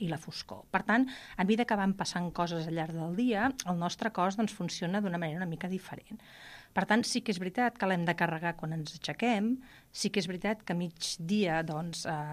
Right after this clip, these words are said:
els nostres dipòsits d'energia, doncs, estan bastant buits, per tant, hem de fer una altra toma, i també al vespre. El que passa que l'ideal seria poder dinar al voltant de la una, quarts de dues màxim,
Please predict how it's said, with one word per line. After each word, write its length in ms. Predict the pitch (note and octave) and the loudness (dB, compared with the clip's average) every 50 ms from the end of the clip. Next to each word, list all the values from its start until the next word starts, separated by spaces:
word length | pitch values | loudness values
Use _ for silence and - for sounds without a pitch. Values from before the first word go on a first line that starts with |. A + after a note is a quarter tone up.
| D3 | -4
els 100 | C#3 - - | -2 0 0
nostres 300 | F#3 F#3 - - G#3 F#3 | 0 0 0 0 0 0
dipòsits 460 | F#3+ F3+ F3+ F#3+ F#3+ F3+ F3+ E3 - | 0 0 2 2 2 2 0 -4 -4
d'energia, 460 | G3 E3+ E3+ E3+ E3 D3+ F#3+ G3 F#3+ E3+ | -2 -2 0 0 0 0 0 0 0 -2
doncs, 220 | E3+ E3 D#3 D#3+ | -2 -4 -4 -6
estan 240 | - - - E3+ E3 E3 | -8 -8 -6 -6 -6 -4
bastant 300 | D#3+ - - - D#3+ D3 | -6 -8 -8 -6 -6 -4
buits, 400 | D#3 F3+ B3+ B3 G#3+ G#3+ - - | 0 2 2 2 2 0 -2 -6
per 140 | - D#3+ - | -8 -6 -4
tant, 140 | - E3+ E3+ | -2 0 0
hem 80 | E3+ E3 | 0 0
de 60 | E3+ E3+ | -2 -2
fer 140 | - F#3 | -4 -4
una 100 | E3+ D#3+ | -2 -2
altra 240 | D#3 E3 - D#3+ D#3 | -2 -2 -4 -4 -2
toma, 380 | - - A#3+ A#3 G3+ E3 F3+ G3+ - - - - - - | 0 2 2 4 4 2 0 -2 -4 -10 -16 -18 -8 -2
i 100 | A#3+ G#3 F#3+ - | 0 0 2 4
també 220 | G#3+ G3 E3 F3 F3+ | 4 4 4 2 2
al 80 | F#3+ | 0
vespre. 480 | C#3+ C3 C#3 - - - - - - - - | 0 -2 -4 -6 -6 -8 -12 -16 -20 -10 -8
El 80 | F#3+ G3 | -6 -4
que 80 | - F#3+ - | -4 -2 -2
passa 180 | B3 - D#4 | -2 -2 0
que 100 | D4 - B3+ A3 | 2 2 4 4
l'ideal 460 | G#3+ G3+ F#3+ F#3+ G#3+ A3+ A3+ A#3+ A#3 | 4 4 4 2 2 2 2 0 -2
seria 460 | - - F#3 F3+ F3 F3 F#3+ G#3 A3 G#3+ - - - - - _ | -2 -2 -2 0 0 0 0 0 -2 -4 -6 -14 -20 -20 -8 _
poder 220 | - E3 D#3+ E3 F3+ | -2 0 0 2 2
dinar 220 | F#3 E3+ D#3+ E3+ F#3 | 2 0 0 0 0
al 60 | G3 | 0
voltant 320 | F#3+ F3 E3 - E3+ E3+ F#3 | -2 -4 -4 -4 -4 -2 -2
de 80 | G3 | 0
la 140 | F3 D#3 D#3 E3 | 0 0 0 0
una, 380 | F3+ G#3 A3+ G3+ F3 F3+ F3+ F3 F3+ - - - | 2 2 2 2 2 0 0 -2 -4 -6 -10 -12
quarts 400 | - - E3+ D#3+ D#3+ E3 - - - D#3+ | -8 -6 -4 -4 -4 -6 -8 -12 -12 -8
de 140 | E3 D3+ D3 | -8 -4 -2
dues 320 | F#3 G#3 F#3+ E3+ F3 D#3+ - | 0 0 0 -2 -4 -4 -4
màxim, 540 | F3 F3+ A3+ - - - - G#3+ A#3+ C#4 | -2 -2 -2 -2 -4 -4 0 2 2 2